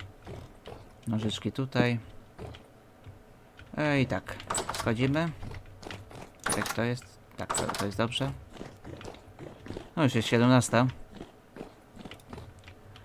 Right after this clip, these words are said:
No więc tak, e, patyki bym schował od razu. Proszę bardzo, bym schował jeszcze tą trawę, albo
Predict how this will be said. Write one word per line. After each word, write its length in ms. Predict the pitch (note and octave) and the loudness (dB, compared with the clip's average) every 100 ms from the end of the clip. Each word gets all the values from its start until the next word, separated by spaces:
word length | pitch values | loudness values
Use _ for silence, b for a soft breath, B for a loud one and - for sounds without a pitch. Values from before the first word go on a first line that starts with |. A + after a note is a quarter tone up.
| B B - - C3+ | B B -2 2 4
No 100 | C3+ | 8
więc 320 | C3+ B2 - | 8 6 4
tak, 420 | B2 G#2+ G#2 - | 6 8 6 4
e, 260 | G#2 G#2 G#2 - | 6 6 4 2
patyki 360 | C3+ D#3 D#3+ | 2 2 2
bym 140 | D#3 D#3 | 4 4
schował 360 | - D#3 D3+ | 4 2 4
od 100 | D3+ | 4
razu. 300 | D3+ D3 D3 D3+ C3 - - - - - - - - - - - - - | 4 4 2 0 0 -4 -6 -12 -18 -20 -16 -12 -12 -14 -20 -20 -20 -12
Proszę 260 | A#2 - - | -8 -6 -2
bardzo, 680 | C#3+ C#3+ C#3 - C3+ C3 C3 | 0 2 2 2 4 4 4
bym 220 | B2+ A#2 | 2 0
schował 380 | A2+ - A#2+ A2+ | 0 0 0 2
jeszcze 280 | G#2+ G#2 A2+ | 2 0 -4
tą 220 | - G2+ G#2 B B B - | -2 -2 -2 B B B -10
trawę, 600 | - C#3+ D3+ B2+ C3 C3 B2 A#2+ - | -2 0 2 2 2 4 2 -2 -4
albo 300 | A#2 A2+ A#2 | -2 -2 -2